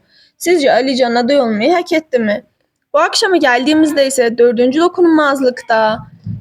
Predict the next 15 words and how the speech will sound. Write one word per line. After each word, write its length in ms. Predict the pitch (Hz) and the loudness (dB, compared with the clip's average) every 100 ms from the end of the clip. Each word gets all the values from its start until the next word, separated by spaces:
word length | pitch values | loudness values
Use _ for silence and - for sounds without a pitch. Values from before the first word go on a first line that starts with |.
| - _ 247 | -14 _ -2
yarışmacıların, 920 | 285 311 330 415 381 302 277 240 233 | 0 0 0 0 2 2 2 2 2
yani 260 | 226 233 | 0 0
MasterChef'in 680 | 247 285 - 302 294 233 240 | 0 -2 -2 -4 -2 -2 0
yarışmacılarının 960 | 254 285 302 311 294 269 247 233 220 226 - | 0 0 0 -2 0 0 0 0 -2 -2 -2
adaya 280 | 262 370 | -2 -2
gittikten 540 | 381 392 - - 302 277 | -2 -4 -4 -4 -2 -2
sonra 280 | 285 233 220 | 0 0 0
neyi 280 | 254 311 | 0 -2
çok 180 | - - | -4 -4
fazla 400 | - 254 254 233 | -2 0 0 0
özleyeceğini 720 | 226 285 226 226 220 202 202 | 0 0 0 0 0 -2 -4
düşünerek 680 | 320 - 311 277 247 240 - | -6 -2 0 2 0 -2 -2
bir 160 | 214 214 | 0 2
menü 300 | 277 285 233 | 0 0 0
yapmışlar. 720 | 247 277 262 277 - 240 | 0 -2 -4 -2 -2 -2